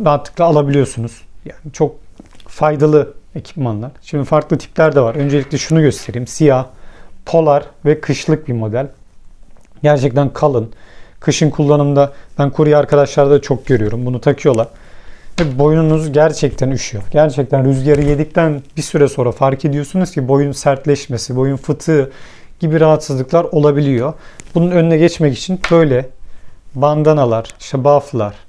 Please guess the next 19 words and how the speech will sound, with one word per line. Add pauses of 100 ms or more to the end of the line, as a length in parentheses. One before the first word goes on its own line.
(100)
ne
bileyim, (500)
şallar, (680)
bunun
gibi
şeyler
takabilirsiniz.
Ayrıca
bunu
bakın (840)
şöyle (160)
bere
olarak
da
kullanabiliyorsunuz.
Ya
da
taktınız
buraya